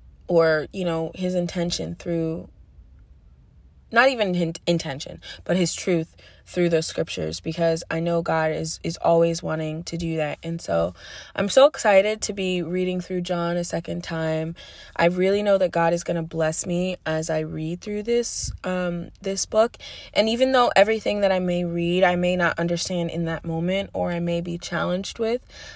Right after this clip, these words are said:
I know that it's growing me closer to God. Um, I wholeheartedly believe that Jesus loves me and, um, you know, that there are hard things that we go through, right? And, and if Jesus, if Jesus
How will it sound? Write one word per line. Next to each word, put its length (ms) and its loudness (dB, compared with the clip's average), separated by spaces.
I 100 0
know 140 8
that 120 8
it's 160 0
growing 340 6
me 140 0
closer 420 -2
to 180 -6
God. 380 -2
Um, 400 0
I 460 6
wholeheartedly 720 4
believe 360 -2
that 140 0
Jesus 400 -4
loves 300 2
me 260 -6
and, 400 -6
um, 420 -8
you 140 -4
know, 280 -4
that 260 -2
there 260 8
are 280 6
hard 360 6
things 300 2
that 100 0
we 140 -2
go 220 6
through, 280 -2
right? 400 0
And, 260 -2
and 240 -4
if 220 6
Jesus, 760 4
if 180 6
Jesus 720 6